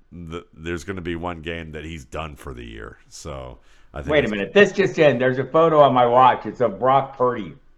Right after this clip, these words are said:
Speaker 2: Let's go ahead. <laughs> Brock Purdy as a quarterback two the rest of the season.
Speaker 1: <laughs> Um, I'm gonna say, I'm gonna say I'm feeling it. And I'm probably biased a little bit.
Speaker 2: You are.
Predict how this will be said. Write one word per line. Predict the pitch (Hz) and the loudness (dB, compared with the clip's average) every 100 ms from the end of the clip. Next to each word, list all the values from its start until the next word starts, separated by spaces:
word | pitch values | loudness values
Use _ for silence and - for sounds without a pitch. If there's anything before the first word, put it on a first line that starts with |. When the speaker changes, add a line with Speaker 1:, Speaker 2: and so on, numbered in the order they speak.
| _ - - | _ -20 -2
Speaker 2:
Let's | 131 151 | 0 0
go | 139 170 190 | 0 4 6
ahead. | 175 160 - 110 | 8 6 4 2
<laughs> | 381 415 - | 2 2 6
Brock | - 392 403 415 | 8 8 6 4
Purdy | 190 - 147 117 - 160 - | 4 6 2 0 -2 -6 -2
as | 156 | -2
a | 135 | -2
quarterback | - 180 170 165 156 - | 0 2 2 2 2 0
two | 156 160 | -4 -2
the | 139 | 2
rest | 139 139 135 | 4 2 -2
of | |
the | 117 - | -12 -6
season. | 127 110 - - 269 - 277 - | -6 -6 -10 -8 -8 -6 -6 -4
Speaker 1:
<laughs> | - - - - - - | -4 -6 -20 -20 -20 0
Um, | 135 147 147 131 123 _ _ _ _ _ _ | 4 6 4 -2 -8 _ _ _ _ _ _
I'm | 123 165 233 | 2 2 2
gonna | 233 202 151 | -2 -2 -4
say, | - 156 143 135 123 117 101 _ _ _ _ _ _ _ _ _ | -4 -2 0 -2 -4 -8 -12 _ _ _ _ _ _ _ _ _
I'm | 107 143 | -6 -6
gonna | 160 170 139 | -6 -6 -6
say | 113 139 123 | -6 -4 -2
I'm | 117 | -4
feeling | - 117 107 87 | -4 -6 -6 -8
it. | 71 - _ - | -10 -14 _ -10
And | 98 98 92 - | -8 -8 -10 -10
I'm | 101 98 | -10 -10
probably | 107 113 117 117 | -10 -10 -8 -12
biased | 95 107 120 139 131 | -6 -4 -4 -6 -8
a | 143 | -12
little | 139 139 | -10 -8
bit. | 139 156 | -4 0
Speaker 2:
You | 123 | 0
are. | 98 73 | 0 -4